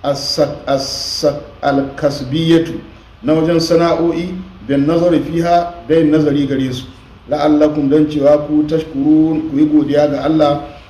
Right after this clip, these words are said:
ma-, mau-, maula tilka ni'im, wanda yake shine majibincin waɗannan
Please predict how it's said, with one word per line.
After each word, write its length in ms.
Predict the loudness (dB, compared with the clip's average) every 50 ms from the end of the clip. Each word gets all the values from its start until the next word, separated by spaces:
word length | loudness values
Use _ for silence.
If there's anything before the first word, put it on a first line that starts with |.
| -20 -20 -20 -20 -10
ma-, 280 | -6 -2 0 0 0 0 -2 0
mau-, 320 | 0 0 0 0 -2 -8 -10 -14 -18 -20 -20 -20 -20 -20 -20 -20 -20 -20 -20 -20 -20 -20 -20 -20 -20 -20 -20 -20 -14 -4
maula 400 | 0 2 2 4 4 4 4 4
tilka 360 | 4 2 0 -2 0 0 -2
ni'im, 440 | 0 0 0 0 0 -2 -2 -4 -12 -16 -18 -20 -20 -14 -6
wanda 240 | -4 -4 -2 0 0
yake 240 | 0 0 0 -4 -8
shine 320 | -8 -6 -2 -2 0 0
majibincin 800 | 0 2 2 2 0 0 0 -2 -2 -2 0 -2 -2 -2 -2 -4 -4 -4
waɗannan 320 | -4 -2 -2 0 0 2